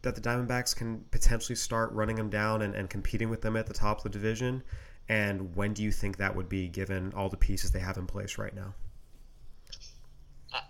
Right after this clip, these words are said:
Speaker 2: I don't, I don't think anybody can, can reasonably,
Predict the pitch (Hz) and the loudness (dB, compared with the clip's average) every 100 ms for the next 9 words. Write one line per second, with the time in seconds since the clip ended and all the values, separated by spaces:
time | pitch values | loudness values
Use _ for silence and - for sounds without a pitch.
0 | - 151 160 - - 139 151 - 131 - | 0 0 0 -6 -4 -2 -2 -2 -6 -4
1 | 123 120 117 113 - 107 104 - - - | -6 -6 -6 -4 -6 -8 -12 -14 -10 -8
2 | 101 98 95 95 101 95 - 107 113 113 | -8 -10 -16 -18 -16 -16 -16 -14 -6 -4
3 | 107 101 95 - - | -6 -6 -10 -10 -12